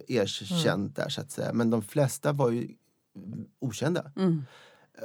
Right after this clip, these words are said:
Speaker 1: Och, eh, en del var ju till och med helt nya. Anja,
Speaker 2: Mm.
Speaker 1: Anja Lundqvist kom
Speaker 2: Mm.
Speaker 1: ju direkt från skolan nästan.
Speaker 3: Mm.
Speaker 1: S-, mm.
Speaker 2: Jag tänkte på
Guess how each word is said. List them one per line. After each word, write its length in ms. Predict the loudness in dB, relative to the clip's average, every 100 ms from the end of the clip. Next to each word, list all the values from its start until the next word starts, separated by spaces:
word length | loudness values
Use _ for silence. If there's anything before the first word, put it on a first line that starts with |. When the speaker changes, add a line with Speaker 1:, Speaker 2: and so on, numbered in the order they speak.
| 4
Speaker 1:
Och, 400 | 4 4 0 2
eh, 140 | 4 4
en 160 | 4
del 160 | 6 8
var 60 | 6
ju 40 |
till 100 | 6
och 40 | 2
med 120 | 2
helt 320 | 2 0 2
nya. 380 | 2 4 4 2
Anja, 300 | 0 2 2
Speaker 2:
Mm. 120 | 0 0
Speaker 1:
Anja 200 | 2 2
Lundqvist 440 | 0 -2 -6 -4
kom 120 | 0
Speaker 2:
Mm. 180 | 0 0
Speaker 1:
ju 40 | 0
direkt 200 | -2 -4
från 120 | -10
skolan 340 | -8 -6 -4
nästan. 220 | -4 -2
Speaker 3:
Mm. 160 | -2 -2 -8 -16 -14 -12
Speaker 1:
S-, 180 | -8 -10 -10 _ _
mm. 220 | 0 0 -4 _ _
Speaker 2:
Jag 240 | 6 6 8
tänkte 280 | 6 6 4
på 380 | 4 6 6